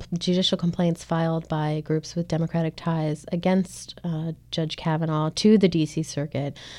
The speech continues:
Um, the process is that the chief judge of that circuit is kind of responsible for overseeing those. But what we've really seen over the past, and especially in light of, you know,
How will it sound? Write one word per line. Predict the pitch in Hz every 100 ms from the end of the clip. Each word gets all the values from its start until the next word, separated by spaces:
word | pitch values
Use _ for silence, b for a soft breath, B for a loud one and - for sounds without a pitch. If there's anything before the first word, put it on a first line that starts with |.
| B -
Um, | 165 160
the |
process | - 185 190 180
is | 214 196
that | 180
the | 170
chief | - 170 -
judge | 160 160 165 - - -
of | 160 160
that | 151 147
circuit | - 165 160
is | 151 151
kind | - 165
of | 151
responsible | 151 - 160 156 156
for | 156 143
overseeing | 156 151 151 - 156 151
those. | 151 151
But | 165
what | 202
we've | 226 226 208
really | 202 202
seen | 180 - 196 185 175
over | 165
the | 160 -
past, | 165 156 156 -
and | 151 - B B 170
especially | - 170 - 165
in | 151 147
light | 147 147
of, | 139 151 -
you | 147
know, | 135